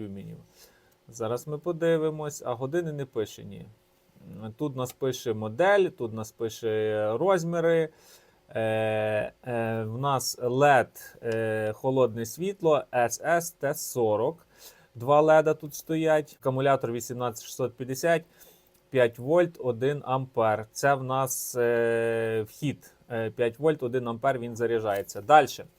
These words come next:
Е, по режимах, е, максимальний режим турбо тисяча двісті люмінів. Цього повністю хватає для налобного ліхтарика. Хто хоче дві тисячі люмінів,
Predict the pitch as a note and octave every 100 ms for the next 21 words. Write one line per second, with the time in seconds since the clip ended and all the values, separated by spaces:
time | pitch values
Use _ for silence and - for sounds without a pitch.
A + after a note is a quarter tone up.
0 | _ _ _ _ _ _ A#2 A#2 A2+ D#3+
1 | F3 D#3+ D#3+ F3 F3 F#3+ - C#3 C3 C3
2 | - D3+ D#3 D3+ D3+ D3+ D3 D#3 D3 F#3+
3 | F#3+ E3+ E3+ D3+ D3 C3+ C3+ A2+ A#2+ -
4 | A#2+ G#2+ G2+ G2+ - F3+ F3 F3 E3+ D3+
5 | F3+ D#3 C#3+ - C#3 C#3 C#3 D3+ D#3+ C#3
6 | C3 C3 C3 C#3+ C#3 C3 C3+ C3 - B2+
7 | A#2 A2 G#2 - C3 D3 C#3+ A#2 C#3+ E3+
8 | E3 D#3+ D#3+ D3+ D3+ D3+ D3 C#3+